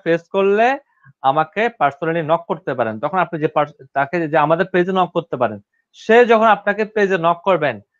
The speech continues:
তখন তার কাছে আপনি প্রোডাক্টটাকে publicity করেন। একটা article পড়ে, for example, দুই হাজার মানুষ engage হলো, দুই হাজার থেকে minimum তিরিশ থেকে পঁয়ত্রিশ জন মানুষ আপনার পোস্টটা পড়ে আপনাকে personally knock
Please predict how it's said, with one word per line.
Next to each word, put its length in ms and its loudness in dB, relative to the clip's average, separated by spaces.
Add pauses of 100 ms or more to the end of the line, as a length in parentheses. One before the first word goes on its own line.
(220)
তখন 340 0
তার 160 4
কাছে 200 0
আপনি 160 -4
প্রোডাক্টটাকে 560 -2
publicity 480 -8
করেন। 220 -6
একটা 320 -2
article 360 0
পড়ে, 340 2
for 180 -2 (100)
example, 480 -4 (360)
দুই 140 2
হাজার 220 4
মানুষ 240 -2
engage 400 -2
হলো, 180 -8 (680)
দুই 140 2
হাজার 300 2
থেকে 260 -4
minimum 460 -2
তিরিশ 360 -8
থেকে 180 -2
পঁয়ত্রিশ 400 -4
জন 140 -4
মানুষ 380 -4 (300)
আপনার 300 0
পোস্টটা 380 -4
পড়ে 320 2
আপনাকে 480 -4
personally 480 -6
knock 180 -6